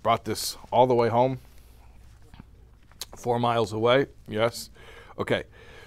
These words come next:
so, um, Tafshin Chof Daled, Basel again, Tafshin Chof Daled. Um, I looked it over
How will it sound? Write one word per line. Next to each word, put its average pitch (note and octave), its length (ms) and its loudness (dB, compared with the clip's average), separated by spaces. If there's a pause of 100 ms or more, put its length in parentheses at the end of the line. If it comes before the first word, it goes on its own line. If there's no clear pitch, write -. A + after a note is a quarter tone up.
so, D3 640 8 (260)
um, C3 580 6 (3500)
Tafshin G3 540 6
Chof D#3+ 320 4
Daled, C#3 520 6 (1000)
Basel C3+ 280 0
again, C3+ 260 0
Tafshin C3+ 300 -2
Chof A2+ 220 0
Daled. D3 600 6 (720)
Um, A#2 760 6 (920)
I A#2 460 -2 (840)
looked C#3 300 2
it B2+ 100 6
over B2+ 500 6